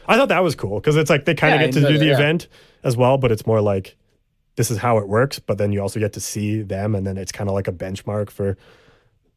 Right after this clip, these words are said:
Speaker 1: the men to hit as well. So
Speaker 2: Yeah, exactly.
Speaker 1: So I thought
Speaker 2: And
Speaker 1: that was
Speaker 2: some
Speaker 1: cool,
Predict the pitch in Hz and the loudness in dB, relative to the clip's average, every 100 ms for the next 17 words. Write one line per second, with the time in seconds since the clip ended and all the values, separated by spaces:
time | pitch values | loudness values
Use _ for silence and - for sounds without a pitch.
0 | - 117 117 120 127 135 127 101 107 131 | -2 0 2 2 2 0 0 -2 -2 -4
1 | 123 113 101 135 120 156 135 - 151 202 | -4 -4 0 0 0 -2 -2 0 2 4
2 | 226 208 175 156 226 190 | 4 2 2 2 2 0